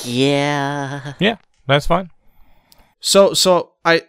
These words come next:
Speaker 3: I liked the game. I enjoyed the game. I got to the end of the main quest line, and, uh, I'll come back to it a couple years from now to thoroughly play it and do some of the side stuff.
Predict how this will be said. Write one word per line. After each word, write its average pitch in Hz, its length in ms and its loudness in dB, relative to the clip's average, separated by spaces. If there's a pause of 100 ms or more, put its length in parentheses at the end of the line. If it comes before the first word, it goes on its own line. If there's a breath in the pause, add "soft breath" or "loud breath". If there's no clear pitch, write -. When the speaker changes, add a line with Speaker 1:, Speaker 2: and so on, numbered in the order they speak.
Speaker 3:
I 175 100 0
liked 185 360 -4
the 170 100 -2
game. 123 340 -2
I 127 100 -2
enjoyed 127 340 -4
the 123 60 -4
game. 110 460 -4
I 123 100 -2
got 117 280 -2
to 131 100 -8
the 117 120 -4
end 113 180 -4
of 107 80 -8
the 113 60 -6
main 104 180 -6
quest 107 300 -8
line, 110 340 -8
and, 117 340 -14
uh, - 320 -12 (360 soft breath)
I'll 135 60 -8
come 156 140 -2
back 135 220 -2
to 131 100 -2
it 117 60 -4
a - 20 -8
couple 117 240 -8
years 107 180 -6
from 110 160 -14
now 117 320 -14
to - 340 -14 (180)
thoroughly 110 360 -6
play 107 280 -8
it 107 100 -10
and 165 180 -14
do 151 300 -14
some - 160 -14
of - 40 -16
the - 60 -12
side - 260 -12
stuff. - 360 -14